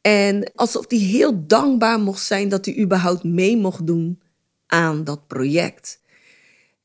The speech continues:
En er is uiteraard niets mis mee met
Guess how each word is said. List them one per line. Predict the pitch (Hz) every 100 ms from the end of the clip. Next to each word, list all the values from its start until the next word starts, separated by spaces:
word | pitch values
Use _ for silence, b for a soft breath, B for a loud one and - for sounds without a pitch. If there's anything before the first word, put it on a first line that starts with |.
| _
En | - 208
er | 190
is | 196 190 -
uiteraard | 180 185 185 180 175 - - _ -
niets | 165 170 240 247 -
mis | 175 175 170
mee | 175 156 156
met | 156 147 -